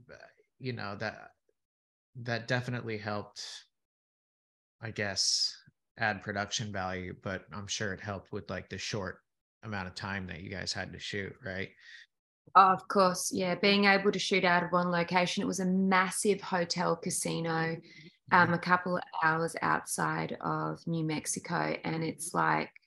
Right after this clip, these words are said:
Speaker 2: inland somewhere. Actually, I had no idea where we were. Me and Scout drove together <laughs> from the airport. It was, like, three hours inland. I was, I have no idea where we're going. But it's this huge property, and it was absolutely beautiful, um,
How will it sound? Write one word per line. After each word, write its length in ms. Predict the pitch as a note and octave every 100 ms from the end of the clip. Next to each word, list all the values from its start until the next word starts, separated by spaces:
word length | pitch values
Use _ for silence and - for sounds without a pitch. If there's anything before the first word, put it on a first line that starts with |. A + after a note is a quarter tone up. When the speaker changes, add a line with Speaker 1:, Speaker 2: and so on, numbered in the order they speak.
| _ _ _ - -
Speaker 2:
inland 480 | F3+ E3+ D#3+ D3+ D#3
somewhere. 340 | - D#3+ D3+
Actually, 280 | - D#3+ F3+
I 20 |
had 80 | D#3+
no 140 | D#3 D3
idea 280 | D3 D3+
where 120 | C#3+ C#3+
we 60 |
were. 100 | C#3
Me 160 | E3+ E3+
and 80 | E3
Scout 300 | - C#3+ -
drove 220 | D3+ D3
together 380 | D#3 D3 C#3+ C#3+ F3 -
<laughs> 160 | B3 B3
from 180 | A3
the 160 | F#3+ -
airport. 380 | F#3 F#3 - E3+
It 40 |
was, 120 | -
like, 200 | F3+ F3+
three 340 | - - G#3 G3
hours 340 | F3 F3 F3 -
inland. 380 | F3+ F3+ F3
I 40 | F3
was, 80 | -
I 60 |
have 120 | F#3+ F#3+
no 240 | F#3 F3+
idea 320 | F3 F3 F3
where 140 | E3 E3
we're 80 |
going. 380 | D#3+ E3 D#3+ E3 - - - - _
But 80 | -
it's 100 | F#3+
this 400 | F#3 - - -
huge 560 | C#4+ C4 B3 A3+ G3 -
property, 600 | A#3 G#3 - G3+ F3+ -
and 100 | F#3+
it 40 | F#3+
was 180 | F#3+ -
absolutely 600 | A3 - - G#3+ F#3 F3
beautiful, 640 | E3 F3 F3 - E3+ D#3 -
um, 460 | D3+ D#3+ D#3 D#3+